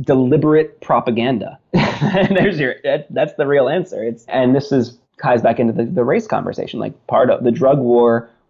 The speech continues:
a big aspect of the drug war was inherently racial in nature. In the U S, this, the drug war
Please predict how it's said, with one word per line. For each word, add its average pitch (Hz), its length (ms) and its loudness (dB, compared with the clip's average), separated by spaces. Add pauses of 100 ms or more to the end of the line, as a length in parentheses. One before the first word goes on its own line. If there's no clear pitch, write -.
(400)
a 107 100 -2
big 127 320 0
aspect 117 260 0
of 120 60 -2
the 147 80 0
drug 127 200 0
war 110 120 0
was 113 240 2
inherently 113 640 -6
racial 113 680 0
in 107 180 -6
nature. 120 340 -2
In 110 300 -2
the 127 120 2
U 110 180 4
S, 113 220 0
this, - 220 -14
the 120 140 -8
drug 113 240 0
war 113 400 2